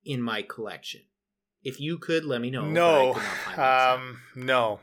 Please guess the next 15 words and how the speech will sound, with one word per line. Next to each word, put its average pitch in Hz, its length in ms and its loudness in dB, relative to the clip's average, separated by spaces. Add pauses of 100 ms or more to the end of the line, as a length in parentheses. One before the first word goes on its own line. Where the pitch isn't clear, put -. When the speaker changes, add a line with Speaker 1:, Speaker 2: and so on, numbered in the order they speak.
Speaker 2:
I 113 100 -8
couldn't. 135 560 -4 (100)
Uh, 123 40 -14
I 110 340 0
racked 107 540 -2
my 120 100 0
brain. 117 600 0 (800)
I, 107 160 -6 (380)
I, 120 100 2
I 131 40 2
don't 147 160 2
know, 165 180 2
because 131 300 -2
I 139 200 0
feel, 165 400 0